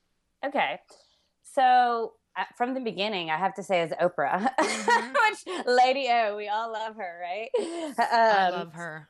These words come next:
Speaker 2: Oh my
Speaker 1: it
Speaker 2: God.
Speaker 1: was, I mean, she's so amazing. And, you know, I didn't know about, you know, when she left primetime T V, I didn't realize, I knew she was doing a network, but I didn't really realize it was about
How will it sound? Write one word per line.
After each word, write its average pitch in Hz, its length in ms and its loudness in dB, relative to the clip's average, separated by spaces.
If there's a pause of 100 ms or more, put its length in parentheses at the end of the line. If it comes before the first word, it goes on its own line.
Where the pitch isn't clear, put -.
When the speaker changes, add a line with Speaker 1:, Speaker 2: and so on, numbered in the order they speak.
(140)
Speaker 2:
Oh 180 100 -14
my 165 120 -14
Speaker 1:
it 151 40 -20
Speaker 2:
God. 151 320 -10
Speaker 1:
was, 214 140 -20 (220)
I 214 40 -14
mean, 208 140 -12
she's 226 280 -12
so 214 160 -2
amazing. 180 600 -4
And, 170 120 -6
you 180 80 -2
know, 175 380 0
I 175 280 -2 (120)
didn't 208 360 0
know 160 640 0
about, 151 600 0
you 180 100 2
know, 175 60 2
when 180 100 2
she 190 200 -4
left 175 300 0
primetime 175 420 -4
T 151 160 -14
V, 185 460 -4
I 160 120 2
didn't 254 280 -2
realize, 151 220 -2
I 185 40 0
knew 233 120 0
she 269 140 -2
was 233 120 0
doing 175 200 2
a 156 80 0
network, 156 400 0
but 156 80 2
I 156 80 4
didn't 170 240 0
really 156 180 -2
realize 151 300 2
it 147 80 -6
was 156 140 -4
about 143 260 0